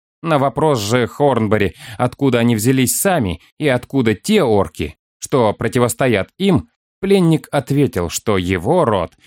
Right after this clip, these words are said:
из тех, что служили когда-то великому магу и чародею, чье имя теперь помнят лишь старейшины. Этого давно умершего, к несчастью, повелителя они называли «белой рукой».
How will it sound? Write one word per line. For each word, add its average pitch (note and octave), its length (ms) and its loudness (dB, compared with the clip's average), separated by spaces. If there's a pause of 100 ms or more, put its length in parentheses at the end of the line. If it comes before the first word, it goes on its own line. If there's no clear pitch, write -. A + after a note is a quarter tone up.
из D#3 300 0
тех, E3 320 0
что G#2+ 300 0
служили A#2+ 600 0
когда-то A2+ 520 -2
великому G#2+ 560 0
магу A#2+ 400 0
и B2+ 180 -4
чародею, B2+ 800 0 (300)
чье A2+ 280 0
имя D3 420 0
теперь G2 380 -2
помнят C#3 480 0
лишь B2 240 2
старейшины. F#2 920 -2 (300)
Этого A#2+ 360 0
давно A#2 340 0
умершего, A#2 600 0
к - 100 -14
несчастью, A#2 680 0
повелителя A2+ 760 -2 (240)
они D#3+ 240 2
называли D3 500 2
«белой C#3+ 480 0
рукой». B2 640 -2